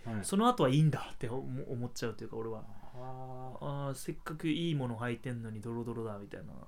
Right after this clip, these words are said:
Speaker 2: うん。みたいな思うかな。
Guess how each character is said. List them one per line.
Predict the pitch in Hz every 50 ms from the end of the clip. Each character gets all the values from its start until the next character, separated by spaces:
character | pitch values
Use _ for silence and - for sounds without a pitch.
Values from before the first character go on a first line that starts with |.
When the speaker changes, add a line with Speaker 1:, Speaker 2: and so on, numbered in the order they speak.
| - - - - - - - - - - - -
Speaker 2:
う | -
ん。 | - 202 147 - - - - - - - - - - - - - - - - - - - -
み | 170 165
た | 160 139
い | 123
な | 110
思 | 104 104 107 110 110
う | 107
か | - - -
な。 | 123 123 139 147 151 151 156 160 160